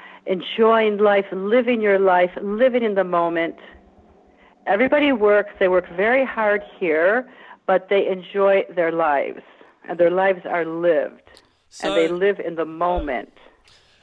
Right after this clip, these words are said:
Speaker 2: And they do it without learning about meditation or present time consciousness or mindfulness, it's something that is, they are almost raised by their families and their communities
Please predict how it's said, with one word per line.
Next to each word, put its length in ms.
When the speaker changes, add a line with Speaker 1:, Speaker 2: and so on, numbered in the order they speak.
Speaker 2:
And 140
they 100
do 260
it 120
without 360
learning 440
about 360
meditation 920
or 280
present 520
time 280
consciousness 760
or 120
mindfulness, 720
it's 120
something 380
that 220
is, 260
they 220
are 200
almost 440
raised 840
by 380
their 200
families 540
and 120
their 80
communities 800